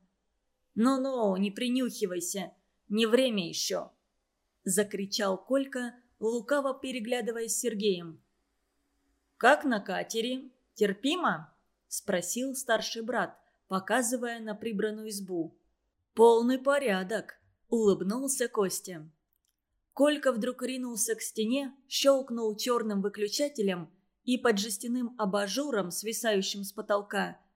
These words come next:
загорелась электрическая лампочка. «А это видал?» —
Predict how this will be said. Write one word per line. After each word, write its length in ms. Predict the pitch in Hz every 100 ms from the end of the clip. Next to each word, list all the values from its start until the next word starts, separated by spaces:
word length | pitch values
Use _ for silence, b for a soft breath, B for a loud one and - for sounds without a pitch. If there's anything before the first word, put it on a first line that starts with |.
| _
загорелась 880 | 175 190 185 180 214 269 240 - - _ _
электрическая 1160 | - 214 202 180 - 233 294 - 254 - 240 226
лампочка. 840 | 208 208 196 170 165 - 185 170 - _ _ _ _ _ _ _ -
«А 220 | 240 277
это 400 | 311 226 - 185
видал?» — 720 | 180 233 208 269 330 330